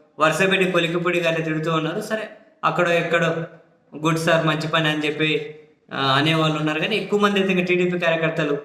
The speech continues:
ఇంకా సోషల్ మీడియాలో తెలుసుగా ఎట్లుంటారు.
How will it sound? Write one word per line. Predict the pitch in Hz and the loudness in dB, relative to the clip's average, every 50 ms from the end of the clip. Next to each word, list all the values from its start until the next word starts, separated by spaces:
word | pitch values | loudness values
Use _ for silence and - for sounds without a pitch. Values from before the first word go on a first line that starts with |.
| - - - _ _ _ _ _ _ _ - | -10 -20 -20 _ _ _ _ _ _ _ -6
ఇంకా | 160 160 | -4 -2
సోషల్ | 156 156 170 170 160 175 180 175 | 0 2 2 2 2 2 2 4
మీడియాలో | 175 175 170 165 160 | 4 4 2 2 2
తెలుసుగా | 160 156 151 - 156 165 170 | 0 0 -2 -2 -2 -2 -2
ఎట్లుంటారు. | 160 156 151 147 143 147 123 110 110 - | -2 -2 -2 -2 0 0 0 -2 -2 -6